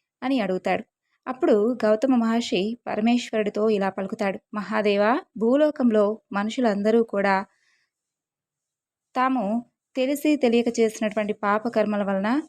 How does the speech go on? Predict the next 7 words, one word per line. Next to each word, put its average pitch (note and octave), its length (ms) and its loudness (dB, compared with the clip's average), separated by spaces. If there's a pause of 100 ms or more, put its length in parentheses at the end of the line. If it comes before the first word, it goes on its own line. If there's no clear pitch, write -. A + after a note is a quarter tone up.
(100)
ఎన్నో A#3 320 2
బాధలు A3 380 2
పడుతూ G#3 320 -2
ఉన్నారు. G3 320 -2 (360)
అలాగే A#3+ 640 0 (340)
దుఃఖాన్ని A#3+ 480 2
కూడా A3 420 2